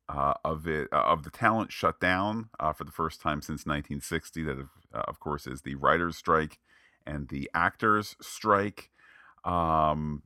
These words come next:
so certainly an un-, unparalleled, uh, challenges going on, uh, unprecedented and so forth. Uh, a-, and indeed some reflection,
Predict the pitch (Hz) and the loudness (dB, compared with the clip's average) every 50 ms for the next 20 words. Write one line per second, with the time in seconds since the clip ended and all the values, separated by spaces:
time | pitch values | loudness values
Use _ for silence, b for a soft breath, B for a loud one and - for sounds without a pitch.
0 | _ _ _ _ _ - - - - 92 82 80 80 78 80 78 78 76 - _ | _ _ _ _ _ -14 -8 2 6 8 8 8 8 6 4 2 0 -4 -6 _
1 | _ _ _ _ _ _ _ _ _ _ _ _ _ - - - 208 208 185 104 | _ _ _ _ _ _ _ _ _ _ _ _ _ -12 0 4 4 4 4 6
2 | 101 92 85 - - 92 95 92 90 90 87 82 - _ _ _ _ _ _ - | 4 4 4 4 4 4 4 4 2 0 -2 -4 -8 _ _ _ _ _ _ -20
3 | - _ _ 50 - _ _ _ - 110 113 123 117 110 - 110 107 110 107 98 | -20 _ _ -14 -14 _ _ _ 2 4 4 4 2 4 6 8 10 10 10 10
4 | 95 92 87 85 85 85 82 85 82 80 - - - _ - 85 73 73 76 73 | 8 6 6 6 6 4 2 -2 -6 -8 -10 -16 -20 _ -8 -4 -2 0 0 0
5 | 78 78 - - 98 87 87 95 92 85 80 82 78 78 76 80 82 80 80 76 | 0 -4 -2 2 2 2 2 2 -2 -2 -4 -4 -4 -4 -2 -2 -2 0 0 -2
6 | 76 76 76 73 73 73 73 73 73 69 - - - 69 67 71 71 69 71 71 | -2 -2 -2 -2 -2 -2 -4 -4 -8 -8 -12 -12 -10 -6 -6 -4 -4 -4 -6 -6
7 | 69 69 69 - - - 85 87 82 - - 80 73 - - 78 73 76 73 71 | -6 -6 -8 -8 -6 -4 -4 -4 -4 2 2 2 2 2 -4 -6 -4 -4 -4 -4
8 | 78 71 73 73 73 - - 78 73 73 - - 73 73 73 71 73 - - _ | -6 -6 -6 -8 -8 -6 -4 -4 -4 -4 -6 -8 -6 -4 -4 -4 -6 -8 -14 _
9 | b b b b b b b b b - 82 78 76 76 76 76 76 76 76 73 | b b b b b b b b b 0 2 4 4 6 4 4 4 4 4 4
10 | 73 76 73 64 - _ _ _ _ _ _ - - 76 71 - - 73 78 82 | 4 2 0 -2 -6 _ _ _ _ _ _ -6 -4 -4 -2 0 0 0 0 0
11 | 80 73 - - - 95 98 90 82 92 101 110 110 95 - 104 92 87 85 - | 0 -4 -6 -4 0 0 0 2 2 4 4 4 4 2 0 0 2 2 0 0
12 | - 87 87 110 - - - 85 80 78 78 | 0 0 0 0 0 0 -2 0 0 0 -2